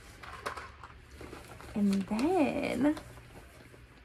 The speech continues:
my sister got me some Impress press-on manicures, 'cause I freaking love these things. These are the first pair she got. Um, she got me another pair, but we'll have to find that.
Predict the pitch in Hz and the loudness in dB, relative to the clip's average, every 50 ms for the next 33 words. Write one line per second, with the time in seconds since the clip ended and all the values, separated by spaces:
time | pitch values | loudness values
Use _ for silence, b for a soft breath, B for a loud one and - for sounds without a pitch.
0 | - B B B B B B B 269 254 262 - 285 - 311 302 302 294 269 - | -18 B B B B B B B 6 8 8 8 6 4 8 10 10 10 10 10
1 | 262 262 262 262 254 254 254 254 - - - 233 220 - 220 226 220 - - - | 8 8 10 8 8 6 4 2 2 2 2 2 2 4 4 4 4 2 2 2
2 | 233 208 214 214 - - - - - - - - - - - - - - - 202 | 4 4 4 4 0 -4 -10 -12 -12 -14 -14 -16 -18 -18 -20 -18 -6 -2 0 0
3 | 190 - 208 202 208 202 190 185 180 180 180 - 202 208 208 - - 208 190 196 | 2 4 4 4 4 4 4 4 2 2 2 2 2 0 0 0 -2 -2 -2 0
4 | - 202 185 202 196 190 190 190 180 - 214 220 220 - - 254 247 254 254 247 | 0 0 0 0 0 0 0 -2 -2 0 0 0 0 0 2 4 6 6 6 6
5 | - - 233 233 240 285 311 320 311 302 - - - - 196 202 185 - - - | 4 2 2 4 6 6 6 6 4 2 0 0 0 2 2 2 0 -4 -8 -4
6 | - 262 240 240 240 - - 277 262 - 277 277 277 285 285 285 - - B B | 0 2 2 2 2 0 0 -2 2 2 4 4 4 4 2 2 0 -4 B B
7 | B B B B B B B B B B B B B B B - 202 202 208 202 | B B B B B B B B B B B B B B B 6 8 8 6 4
8 | - - 240 262 302 339 370 339 254 208 196 190 180 180 180 180 - - 185 190 | 4 6 8 8 8 10 8 8 8 8 8 8 8 8 6 4 2 0 2 2
9 | 196 196 - - - - 220 208 185 190 196 - - 196 196 - - 190 180 180 | 2 0 -2 -2 0 0 0 2 2 0 -2 -2 -2 -6 -4 -2 -2 0 0 2
10 | - 165 67 - - - - - | 2 2 2 0 -2 -4 -8 -12